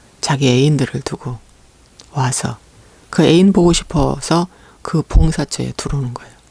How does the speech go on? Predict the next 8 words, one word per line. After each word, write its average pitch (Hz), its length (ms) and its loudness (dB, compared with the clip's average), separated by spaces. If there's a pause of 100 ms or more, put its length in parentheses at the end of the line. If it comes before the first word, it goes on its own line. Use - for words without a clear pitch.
(880)
예, 131 60 0
그러다가, 135 720 -2 (1000)
예, 120 460 -2 (1400)
불륜을 151 500 4
일으키고 - 560 -6 (1040)
또 151 420 2 (280)
뭡니까? 151 560 0 (4000)
예, 131 360 0